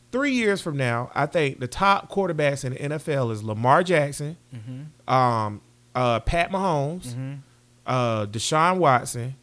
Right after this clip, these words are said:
Speaker 2: Mm-hmm.
Speaker 1: Joe Burrow,
Speaker 2: Mm-hmm.
Speaker 1: and Trevor Lawrence. And then I still feel like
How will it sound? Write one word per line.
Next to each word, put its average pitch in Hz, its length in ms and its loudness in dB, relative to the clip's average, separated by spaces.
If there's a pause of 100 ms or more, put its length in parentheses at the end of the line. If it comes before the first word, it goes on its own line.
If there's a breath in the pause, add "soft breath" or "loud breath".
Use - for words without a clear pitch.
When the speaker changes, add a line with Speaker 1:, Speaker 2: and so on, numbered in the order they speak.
(100)
Speaker 2:
Mm-hmm. 131 220 -12 (320)
Speaker 1:
Joe 147 300 2
Burrow, 127 580 6
Speaker 2:
Mm-hmm. 131 180 -10 (160)
Speaker 1:
and 139 140 -6
Trevor 165 300 0
Lawrence. 185 580 -4 (1080)
And 165 160 4
then 165 140 4
I 165 140 6
still 202 300 0
feel 202 200 0
like 180 280 4